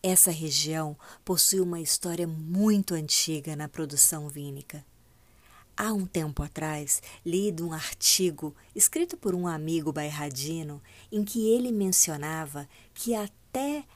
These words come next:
há registro de impostos pagos ao rei Afonso Henrique, e esses oriundos da produção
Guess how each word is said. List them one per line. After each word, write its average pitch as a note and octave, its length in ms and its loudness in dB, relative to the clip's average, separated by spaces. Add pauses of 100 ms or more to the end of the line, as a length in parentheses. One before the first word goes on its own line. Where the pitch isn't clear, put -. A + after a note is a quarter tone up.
(200)
há B3+ 120 6
registro C4+ 1120 2
de G3+ 160 -2
impostos F#3+ 840 -2
pagos F#3+ 580 -2
ao A3+ 160 2
rei G#3+ 480 -4 (260)
Afonso G#3 520 -2
Henrique, E3+ 560 -8 (580)
e D4+ 220 4
esses F#3+ 580 4 (300)
oriundos B3+ 840 0
da C4+ 160 -2
produção B3 760 2